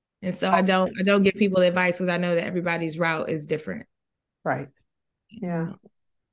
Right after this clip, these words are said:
Speaker 2: Yeah. Awesome. All right. Well, that is a wrap on Comedy Wham Presents. Brandy Denise, tell us where we can find you on social media and your upcoming projects.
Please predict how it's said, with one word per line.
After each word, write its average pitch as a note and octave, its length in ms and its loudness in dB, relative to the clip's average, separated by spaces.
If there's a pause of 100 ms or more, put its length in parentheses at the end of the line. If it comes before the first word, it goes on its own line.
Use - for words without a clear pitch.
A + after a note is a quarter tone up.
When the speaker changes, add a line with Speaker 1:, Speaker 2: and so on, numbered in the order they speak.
(120)
Speaker 2:
Yeah. F3 220 -6 (500)
Awesome. D3+ 520 -2 (680)
All E3+ 160 0
right. F#3+ 240 4
Well, G3 120 4
that F#3+ 180 8
is F#3+ 100 4
a G3 60 6
wrap G3+ 320 6
on G3 160 2
Comedy G#3+ 320 2
Wham F#3+ 380 -2
Presents. G3+ 560 4
Brandy G3+ 420 6
Denise, F3 440 0
tell A3 200 2
us A#3+ 160 0
where B3 180 6
we A#3+ 140 2
can A#3+ 220 -4
find A#3 340 -4
you A#3 220 2
on G3 260 -4
social G3 320 -2
media F#3+ 380 2
and E3 520 0
your D#3 200 2
upcoming F#3 440 -2
projects. A#3 680 0